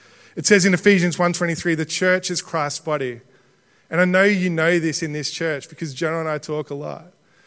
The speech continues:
"The church is Christ's body through which he speaks and acts and fills the whole earth with his presence." The church isn't this building today. It's not a religious construct. It's you and I as we go about our day-to-day lives. God wants to use you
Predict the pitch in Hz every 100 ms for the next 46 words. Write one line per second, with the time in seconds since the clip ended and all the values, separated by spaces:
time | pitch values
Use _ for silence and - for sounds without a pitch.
0 | _ - - 190 185 180 - 180 147 170
1 | 156 143 156 151 156 - - 175 170 156
2 | 160 - 147 - 139 131 143 147 139 127
3 | 143 131 - 160 143 131 - - _ _
4 | 175 - 240 240 208 208 151 - 151 147
5 | 151 151 151 180 196 190 185 180 170 160
6 | 147 - 143 139 - 156 - 175 160 147
7 | 208 180 143 - - - - - 170 170
8 | - 175 185 160 156 147 170 147 175 180
9 | 170 165 147 156 156 156 147 147 160 143
10 | 123 170 196 190 185 - 170 160 143 131
11 | 143 175 220 123